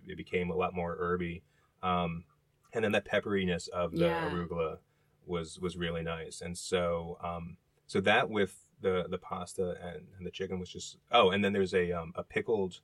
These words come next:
Speaker 1: grape, like a, a red grape.
Speaker 2: What?
Speaker 1: Just halved in, a, like, kinda pickled in a red wine vinegar. And that acidity and sweetness was, like, a really nice touch. Um,
Speaker 2: What?
Speaker 1: Yeah.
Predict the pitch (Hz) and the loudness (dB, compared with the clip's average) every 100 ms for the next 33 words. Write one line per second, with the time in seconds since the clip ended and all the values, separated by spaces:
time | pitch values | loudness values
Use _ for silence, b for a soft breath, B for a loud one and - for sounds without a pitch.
0 | _ 92 95 - _ - - 87 90 90 | _ 0 0 0 _ -14 -10 -10 -6 -8
1 | 85 - _ _ _ _ 95 95 92 90 | -8 -14 _ _ _ _ 0 2 2 2
2 | 90 85 104 208 392 - - - _ _ | 4 4 4 6 4 2 -8 -14 _ _
3 | - - - 92 90 87 85 - 98 90 | -14 -14 -2 2 4 4 0 -8 -2 2
4 | 90 90 87 95 90 - 101 90 - 95 | 2 0 -2 -2 -2 -4 -4 0 2 2
5 | 92 90 85 85 80 87 85 90 90 87 | 2 0 0 -2 -2 -4 -2 -2 0 -4
6 | - _ _ _ 95 90 98 107 - _ | -6 _ _ _ -2 2 4 2 -2 _
7 | _ _ _ _ _ 98 - 110 107 101 | _ _ _ _ _ -8 4 4 6 2
8 | 101 95 - 92 87 85 85 - - 104 | 2 0 -2 -2 -2 -2 -6 -8 -4 -2
9 | 101 87 82 - - - _ 95 92 92 | 0 0 -4 -6 -12 -20 _ -8 -6 -6
10 | 85 82 90 87 87 82 82 80 - - | -6 -6 -4 -2 -2 -4 -8 -12 -14 -16
11 | - _ - - - - - - _ _ | -18 _ -10 -8 -8 -10 -10 -16 _ _
12 | _ 180 175 226 214 233 392 508 415 - | _ -6 -2 6 10 12 12 12 8 2
13 | - - 104 90 - | -2 8 10 10 8